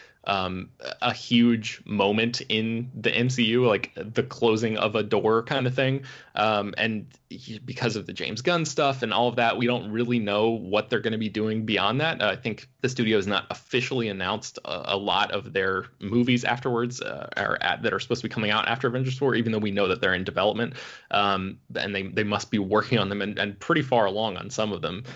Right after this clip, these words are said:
But, uh, yeah, I'm, I'm very curious to see how all this plays out. And, uh, if you guys have any thoughts about any of this, feel free to, uh, write us and, and let us know what you think at peter at slashfilm dot com. You can find more about all the stories we mentioned on today's show at slashfilm dot com.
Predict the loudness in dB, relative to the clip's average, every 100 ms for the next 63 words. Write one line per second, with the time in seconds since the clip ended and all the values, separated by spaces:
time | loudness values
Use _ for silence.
0 | -18 -6 2 2 4 4 4 4 2 0
1 | -2 0 0 2 0 -2 0 2 2 2
2 | 0 0 -4 -4 -2 0 2 2 2 -2
3 | -2 -4 -2 0 2 2 2 -2 -8 -6
4 | -4 -4 -4 -6 -8 -2 -2 0 0 0
5 | 0 2 2 2 0 0 2 4 6 4
6 | 2 -4 -18 -20 _ 2 2 2 2 2
7 | 0 0 2 2 2 0 -2 -4 2 4
8 | 4 2 0 -2 -2 -2 0 0 0 0
9 | 0 0 -2 -2 -2 -2 2 2 2 0
10 | 0 0 0 -2 0 -2 0 0 0 -2
11 | -4 -2 -2 0 2 4 4 2 0 0
12 | -2 -2 0 0 0 0 0 0 0 0
13 | 0 2 2 2 2 4 4 4 0 0
14 | 0 0 0 0 0 0 2 2 0